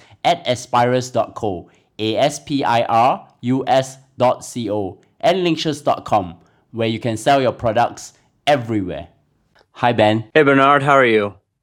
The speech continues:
Speaker 1: I'm well. It's a little bit in the midnight in Singapore. And how are things with you in San Francisco?
Speaker 2: Uh, everything's good.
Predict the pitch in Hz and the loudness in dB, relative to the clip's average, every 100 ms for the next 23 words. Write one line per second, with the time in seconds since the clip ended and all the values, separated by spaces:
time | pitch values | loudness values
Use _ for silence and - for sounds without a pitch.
0 | _ - 85 85 85 87 87 92 95 98 | _ -6 -2 -2 -2 -4 -2 2 4 4
1 | 101 120 - - 98 101 101 110 120 120 | 2 -2 -10 -6 -2 0 2 2 2 2
2 | 120 104 95 87 101 110 107 98 92 87 | 2 2 2 2 4 4 4 2 -2 -4
3 | - 95 92 95 101 107 160 190 95 95 | -4 -2 -2 -2 -2 0 -2 -2 0 0
4 | 92 90 90 95 135 123 131 131 113 101 | 0 -2 -6 0 2 2 2 0 -2 0
5 | 110 110 101 98 90 95 95 95 95 92 | 0 0 -2 -2 -2 -2 -4 -6 -8 -6
6 | 82 120 151 190 165 - 123 143 170 180 | -6 0 4 4 0 -6 -2 0 0 -2
7 | 156 185 175 196 | 0 2 4 2